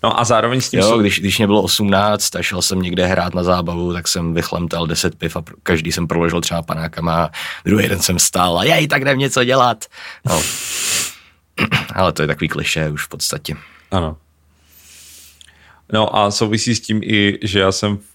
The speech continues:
Speaker 1: v, ve svém novém kanclu, kde ještě nemám úplně vyřešenou akustiku, takže pokud,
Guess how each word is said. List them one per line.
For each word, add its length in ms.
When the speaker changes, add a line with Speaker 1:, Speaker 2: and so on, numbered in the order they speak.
Speaker 1:
v, 300
ve 360
svém 320
novém 300
kanclu, 460
kde 220
ještě 260
nemám 220
úplně 340
vyřešenou 600
akustiku, 560
takže 240
pokud, 360